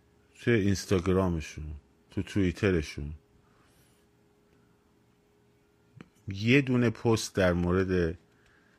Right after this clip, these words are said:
اعتراضا و انقلاب‌ها گذاشتن یا انقلاب گذاشتن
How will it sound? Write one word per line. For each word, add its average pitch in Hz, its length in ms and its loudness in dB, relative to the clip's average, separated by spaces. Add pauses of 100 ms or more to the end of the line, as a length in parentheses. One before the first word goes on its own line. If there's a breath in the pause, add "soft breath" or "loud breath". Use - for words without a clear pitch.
(180 soft breath)
اعتراضا 90 760 2
و 80 60 -2
انقلاب‌ها 82 580 -2
گذاشتن 87 680 -2
یا 98 160 -2
انقلاب 90 480 -4
گذاشتن 87 680 -4